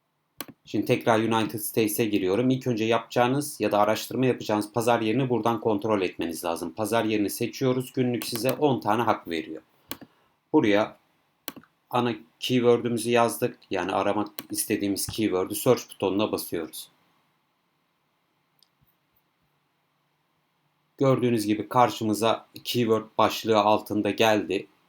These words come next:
Bizim anahtar kelimelerimiz, keywordlerimiz. Buradaki kutucuğa tıklıyorum. Dokuz yüz seksen beş tane keyword seçildi diyor.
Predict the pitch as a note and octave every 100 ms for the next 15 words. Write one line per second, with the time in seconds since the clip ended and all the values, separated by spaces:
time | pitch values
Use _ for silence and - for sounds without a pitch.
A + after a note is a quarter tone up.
0 | _ F#2+ F#2+ G2 G2 F#2 - F2+ - F2
1 | F2 E2+ E2+ E2 - - G2 F2+ E2+ -
2 | F#2 F#2+ - A#2 G#2+ - G#2+ G#2+ F#2+ F2+
3 | E2 - A2+ A2+ A2 A2+ G2 - G#2 -
4 | G2 - G2+ G2 G2 - F2+ E2+ E2 -
5 | - F#2+ F2+ - - _ _ _ _ -
6 | G#2 G2+ A#2 G#2+ A2 G#2 G#2+